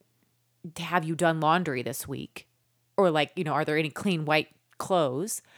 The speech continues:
I'm like, "What's he really asking? Oh, well, I don't know where your,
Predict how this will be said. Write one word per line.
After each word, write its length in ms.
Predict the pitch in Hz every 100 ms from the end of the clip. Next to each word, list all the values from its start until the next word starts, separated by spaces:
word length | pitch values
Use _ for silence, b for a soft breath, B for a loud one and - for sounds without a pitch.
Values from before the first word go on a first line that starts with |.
| b b _
I'm 300 | - 190 196
like, 500 | 147 131 139 - - _ _ _ _ _ _ -
"What's 200 | 202 -
he 80 | 196
really 320 | 175 160 147
asking? 720 | 147 143 - - - - 185 b b b b b b _ _ _ -
Oh, 520 | 190 170 151 151 147 _ _ _
well, 100 | 208
I 60 | 226
don't 160 | 269
know 180 | 247 233
where 120 | 220 196
your, 480 | 175 160 160 156